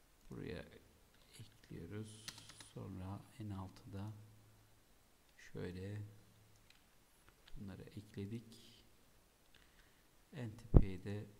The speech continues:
programımızla ilgili açıklamaları yapıyoruz. Onları da buradan ben kopya çekeceğim. Şöyle şuradan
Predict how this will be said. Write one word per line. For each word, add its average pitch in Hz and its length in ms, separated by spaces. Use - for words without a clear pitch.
programımızla 98 800
ilgili 95 420
açıklamaları 90 680
yapıyoruz. 98 720
Onları 101 360
da 101 160
buradan 95 540
ben 92 340
kopya - 400
çekeceğim. 110 600
Şöyle 92 420
şuradan 92 640